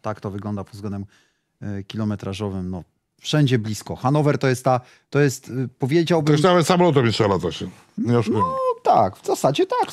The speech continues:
Speaker 2: No nie, no bo i tak
Speaker 1: Sto pięćdziesiąt kilometrów.
Speaker 2: musisz jeden dzień wcześniej jechać, no bo na
Speaker 1: No tak,
Speaker 2: konferencję
Speaker 1: tak.
Speaker 2: i tak dalej, no to gdzie?
Speaker 1: To prawda. To prawda, to prawda. Moi drodzy, i to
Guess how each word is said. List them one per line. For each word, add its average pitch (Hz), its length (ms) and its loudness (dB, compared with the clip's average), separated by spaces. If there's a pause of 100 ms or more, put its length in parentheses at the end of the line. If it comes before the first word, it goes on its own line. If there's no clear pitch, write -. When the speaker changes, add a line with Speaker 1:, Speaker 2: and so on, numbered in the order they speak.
Speaker 2:
No 180 100 4
nie, 277 140 4
no 240 80 4
bo 214 120 4
i 214 40 0
tak 220 120 4
Speaker 1:
Sto 214 40 0
pięćdziesiąt - 0 -
kilometrów. 190 100 4
Speaker 2:
musisz 175 180 4
jeden 175 240 6
dzień 160 140 6
wcześniej 147 400 4
jechać, 127 420 2
no 123 140 4
bo 120 260 4
na 120 120 2
Speaker 1:
No - 20 2
tak, - 100 2
Speaker 2:
konferencję 131 540 2
Speaker 1:
tak. 120 60 4
Speaker 2:
i 98 40 -6
tak 117 180 4
dalej, 120 260 2
no 117 80 2
to 110 120 0
gdzie? 95 160 0
Speaker 1:
To 90 60 -4
prawda. 95 340 -2 (960)
To 127 120 -4
prawda, 90 380 -6
to 143 120 -4
prawda. 92 340 -8 (580)
Moi 277 200 4
drodzy, 196 280 6
i 180 60 4
to 254 80 2